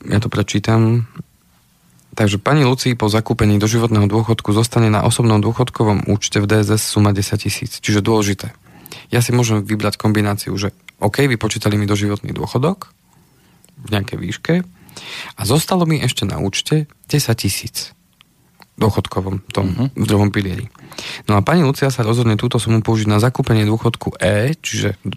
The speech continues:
Speaker 1: dočasného dôchodku, ktorý bude vyplácaný počas desiatich ruko-, rokov v sume deväťdesiat eur mesačne.
Speaker 2: To sa rozdelí na tých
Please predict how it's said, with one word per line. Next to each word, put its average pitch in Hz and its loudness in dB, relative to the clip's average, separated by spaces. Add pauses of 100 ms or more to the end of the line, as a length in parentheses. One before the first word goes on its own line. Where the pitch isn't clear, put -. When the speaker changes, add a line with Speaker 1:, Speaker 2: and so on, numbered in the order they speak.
(120)
Speaker 1:
dočasného 101 0
dôchodku, 110 -2 (720)
ktorý 147 2
bude 117 0
vyplácaný 117 2
počas 104 0
desiatich 113 0
ruko-, 107 0
rokov 113 2
v 110 -4
sume 110 4
deväťdesiat 107 -2
eur 104 2
mesačne. 101 -4 (240)
Speaker 2:
To - -2
sa 127 2
rozdelí 101 0
na 90 -2
tých 90 -8